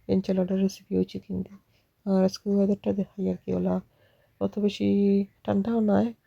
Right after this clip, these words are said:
আর অত বেশি গরমও নয়, সুন্দর একটা ওয়েদার। তো আর কি এটা হইছে গিয়া বিকাল,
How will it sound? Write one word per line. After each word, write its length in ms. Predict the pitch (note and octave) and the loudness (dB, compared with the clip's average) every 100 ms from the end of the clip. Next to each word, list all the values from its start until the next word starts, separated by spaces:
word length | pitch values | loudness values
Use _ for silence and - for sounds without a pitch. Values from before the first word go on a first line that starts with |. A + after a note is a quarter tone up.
| _ _ _ _ - | _ _ _ _ -4
আর 380 | F#3 F3+ F3 F3 | 0 2 4 4
অত 100 | - | 2
বেশি 200 | F#3+ G3+ | -2 -2
গরমও 340 | G3 F#3 F#3 G#3 | 0 2 2 0
নয়, 280 | G3 F#3 | 0 0
সুন্দর 320 | F#3+ F#3+ F#3 F#3 | -2 -2 -2 -2
একটা 200 | F#3+ F#3+ | -2 -2
ওয়েদার। 380 | F#3+ F#3 G3 G3 - - - - _ _ - - - - - - _ - | 0 -2 -6 -8 -12 -20 -20 -20 _ _ -20 -20 -20 -20 -20 -20 _ 0
তো 20 | A#3 | 2
আর 100 | A#3+ | 4
কি 260 | A#3 - A3+ A3 A3 A3 - | 2 2 6 6 6 4 -2
এটা 200 | G3 G#3 | -4 -4
হইছে 240 | G3+ G3+ | -4 -6
গিয়া 220 | F#3+ F#3+ | -4 -2
বিকাল, 480 | G3 F#3+ G3 F#3+ | 0 0 0 0